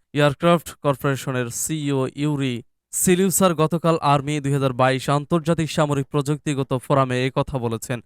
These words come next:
প্রধান নির্বাহী বলেছেন, বিমানটি বিশেষ সামরিক অভিযানে অংশগ্রহণ করছে এবং তার সেরা গুণাবলী প্রদর্শন করছে।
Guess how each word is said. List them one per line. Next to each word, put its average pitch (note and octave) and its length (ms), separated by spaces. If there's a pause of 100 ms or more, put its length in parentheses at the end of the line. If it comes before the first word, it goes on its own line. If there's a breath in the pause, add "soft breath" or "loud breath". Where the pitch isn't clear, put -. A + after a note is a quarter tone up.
(120)
প্রধান E3+ 300
নির্বাহী F#3+ 460
বলেছেন, F3+ 440
বিমানটি D#3 580 (200)
বিশেষ E3+ 400
সামরিক G#3+ 360
অভিযানে D#3+ 480
অংশগ্রহণ C#3+ 640
করছে A#2 340
এবং C#3 260
তার C#3+ 180
সেরা C#3 320
গুণাবলী B2+ 420
প্রদর্শন B2+ 540
করছে। A2+ 400